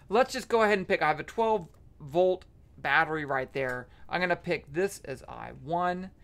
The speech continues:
It comes down here at this point, there's a junction. So some of it's gonna go this way, I two,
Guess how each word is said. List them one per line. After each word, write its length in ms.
It 140
comes 220
down 240
here 480
at 180
this 140
point, 440
there's 160
a 60
junction. 600
So 340
some 220
of 120
it's 100
gonna 180
go 140
this 220
way, 300
I 360
two, 420